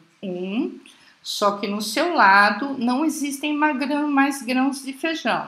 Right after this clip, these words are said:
Então, automaticamente, passa-se a vez da jogada para o jogador dois,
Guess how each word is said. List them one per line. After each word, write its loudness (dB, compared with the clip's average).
Então, -4
automaticamente, 0
passa-se 0
a -4
vez -10
da -6
jogada -8
para 0
o -4
jogador -6
dois, -6